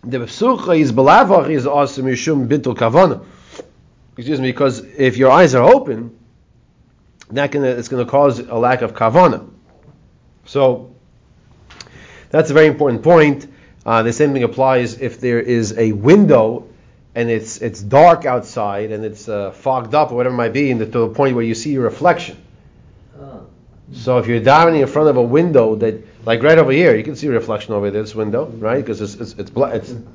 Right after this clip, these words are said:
Speaker 1: right, the shade's there. So also be cognizant of this. Now these, these, these, uh, discussions, these topics happen, lo yaleinu, by Shiva house.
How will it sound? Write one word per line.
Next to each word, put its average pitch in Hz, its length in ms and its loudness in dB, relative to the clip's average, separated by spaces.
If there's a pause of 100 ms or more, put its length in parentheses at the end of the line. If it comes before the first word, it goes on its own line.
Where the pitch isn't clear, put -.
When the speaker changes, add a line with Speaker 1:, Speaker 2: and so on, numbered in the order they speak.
Speaker 1:
right, 110 200 -2
the 123 100 -6
shade's 170 280 0
there. 110 200 -6 (400)
So 120 240 2
also 139 400 2
be 123 220 -8
cognizant 127 560 -4
of 98 120 -8
this. 92 220 -16 (320)
Now 131 180 2
these, 160 320 4
these, 180 380 -4 (400)
these, 156 560 -2
uh, 139 260 6
discussions, 127 920 0
these 127 160 -10
topics 143 440 -4
happen, 135 400 -2
lo 120 100 0
yaleinu, 131 420 2
by 101 160 0
Shiva 139 280 -2
house. 143 420 -2